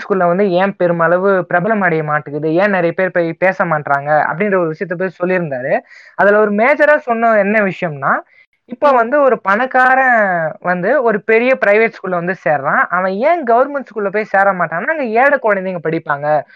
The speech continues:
Speaker 1: ஒரு ஏழை குழந்தையோட என் பணக்காரன் படிக்கிறலாமா?
Speaker 2: ம்.
Speaker 1: இப்படின்ற ஒரு பேசிக் கான்செப்ட் தான் வந்து
Speaker 2: ம்ஹும்.
Speaker 1: பாத்தீங்கன்னா கவர்மெண்ட் ஸ்கூல்ல வந்து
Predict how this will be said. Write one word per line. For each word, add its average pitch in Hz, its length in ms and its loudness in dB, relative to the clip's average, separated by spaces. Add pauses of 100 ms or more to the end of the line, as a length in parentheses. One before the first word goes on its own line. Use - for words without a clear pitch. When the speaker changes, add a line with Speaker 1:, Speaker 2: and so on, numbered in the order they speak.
(140)
Speaker 1:
ஒரு 226 260 -2
ஏழை 339 420 2
குழந்தையோட 269 480 0
என் 233 200 -4
பணக்காரன் 214 520 0
படிக்கிறலாமா? 151 720 -2 (260)
Speaker 2:
ம். 240 260 -8 (260)
Speaker 1:
இப்படின்ற 320 500 0
ஒரு 214 200 2
பேசிக் 247 600 0
கான்செப்ட் 220 440 0
தான் 165 220 -6 (200)
வந்து 196 440 0
Speaker 2:
ம்ஹும். 311 120 -4
Speaker 1:
பாத்தீங்கன்னா 226 460 -2
கவர்மெண்ட் 214 380 -2
ஸ்கூல்ல 151 340 -8
வந்து 151 440 -6